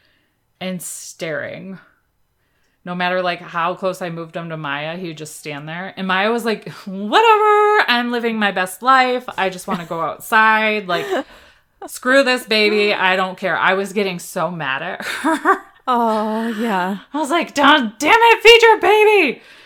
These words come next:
Speaker 1: And the other two kids are just, like, jumping around and being crazy. So I was like, "You know what? Maybe I'll just leave him out here for a little bit." And I got the webcam. Maybe her seeing me is, like,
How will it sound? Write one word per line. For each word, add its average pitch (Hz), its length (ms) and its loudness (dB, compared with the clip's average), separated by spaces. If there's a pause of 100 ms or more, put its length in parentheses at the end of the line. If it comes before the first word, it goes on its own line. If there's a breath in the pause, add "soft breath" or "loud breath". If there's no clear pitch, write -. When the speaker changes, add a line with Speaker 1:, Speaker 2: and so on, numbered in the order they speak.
(100)
Speaker 1:
And 254 140 0
the 302 80 4
other 233 200 4
two 233 200 -6
kids 214 240 -2
are 202 140 2
just, 185 180 -6
like, 180 220 0
jumping 170 260 -6
around 165 300 -4
and 165 80 -10
being 160 180 -10
crazy. 156 400 -10
So 190 140 -6
I - 20 -2
was 185 80 -4
like, 190 160 -4
"You 202 80 -6
know 202 80 -4
what? 208 180 -4
Maybe 240 220 -4
I'll 285 140 -4
just 285 240 -12
leave 226 140 -8
him 226 120 -8
out 185 240 -10
here 208 160 -12
for 226 160 -16
a 233 80 -14
little 247 180 -16
bit." 269 360 -14
And 190 180 -10
I 175 80 -6
got 190 200 -6
the 185 260 -10
webcam. 196 640 -8
Maybe 190 320 -6
her 190 400 -8
seeing 180 360 -10
me 165 220 -10
is, 160 180 -12
like, 151 280 -6